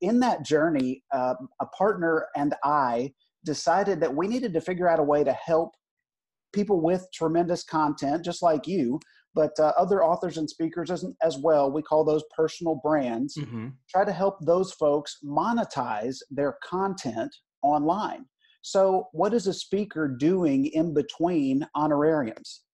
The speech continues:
Speaker 1: And what is an author doing in between book royalty checks to make revenue? And, uh, that's what our firm really specializes in. We help people find a specific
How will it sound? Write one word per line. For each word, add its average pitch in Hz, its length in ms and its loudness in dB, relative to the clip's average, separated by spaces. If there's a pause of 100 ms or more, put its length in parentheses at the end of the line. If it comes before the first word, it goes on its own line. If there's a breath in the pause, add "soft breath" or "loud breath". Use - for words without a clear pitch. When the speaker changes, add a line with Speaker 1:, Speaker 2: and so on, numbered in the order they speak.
Speaker 1:
And 131 240 0
what 170 240 2
is 160 200 0
an 151 140 0
author 156 500 0
doing 135 560 0
in 151 180 -2
between 151 640 0 (120)
book - 240 0
royalty 120 440 2
checks - 600 -8 (480)
to 170 380 0
make 185 240 0
revenue? 220 400 0 (520 loud breath)
And, 170 240 0 (160)
uh, 156 160 2
that's 196 320 0
what 202 160 2
our 170 180 4
firm 180 400 0 (140)
really 165 260 2
specializes 165 800 0
in. 175 300 -2
We 151 160 -2
help 165 340 0 (160)
people 151 420 0
find 185 440 2 (140)
a 143 120 0
specific 160 640 -4